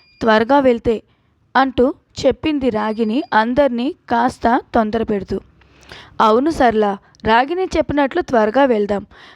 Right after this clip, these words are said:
అసలే ఇది మన life and death problem లాంటిది. ఇప్పుడు కానీ మనకి సరిగ్గా రిజల్ట్ రాకపోతే నలుగురిలో తలెత్తుకుని కూడా నడవలేం" అని కొంచెం టెన్షన్గానే చెప్పింది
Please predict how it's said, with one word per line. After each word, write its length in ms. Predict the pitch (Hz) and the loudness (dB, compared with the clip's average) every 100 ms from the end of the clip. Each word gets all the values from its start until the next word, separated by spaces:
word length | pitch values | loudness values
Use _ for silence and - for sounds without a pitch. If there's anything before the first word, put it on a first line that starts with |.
| _ - | _ -2
అసలే 460 | 285 330 302 320 - _ _ | 0 2 2 2 -2 _ _
ఇది 180 | 254 254 | -6 -2
మన 200 | 277 269 | 0 0
life 360 | 214 208 240 311 | -2 -4 -2 0
and 180 | 311 | 0
death 300 | 277 277 - | 0 -2 0
problem 380 | 254 240 240 240 | 2 2 0 -2
లాంటిది. 440 | 226 214 208 190 202 _ _ _ | -4 -4 -6 -8 -10 _ _ _
ఇప్పుడు 360 | 208 - 285 302 | -8 -4 -2 0
కానీ 320 | 311 311 330 | 2 2 0
మనకి 320 | 330 311 302 | -2 -2 -4
సరిగ్గా 420 | 277 262 262 311 | -4 -4 -2 0
రిజల్ట్ 400 | 302 262 262 285 | 2 2 2 0
రాకపోతే 680 | 262 233 233 240 233 214 202 - _ _ - | 0 -2 -2 -2 -2 -2 -6 -8 _ _ -8
నలుగురిలో 760 | 208 190 233 277 330 240 240 320 _ 254 | -2 2 2 2 2 2 -2 -4 _ 0
తలెత్తుకుని 580 | 240 285 285 277 269 | 2 2 -2 -6 -6
కూడా 240 | 254 220 262 | -2 -2 0
నడవలేం" 480 | 294 214 220 214 196 _ _ _ _ - | -2 -4 -6 -6 -8 _ _ _ _ 0
అని 200 | 269 285 | 0 0
కొంచెం 560 | - 254 269 320 302 - | -2 -2 -2 -4 -4 -4
టెన్షన్గానే 720 | 233 214 - 285 262 262 254 254 | -4 -4 -2 0 2 2 2 0
చెప్పింది 540 | 240 226 226 214 262 | -2 0 -2 0 -2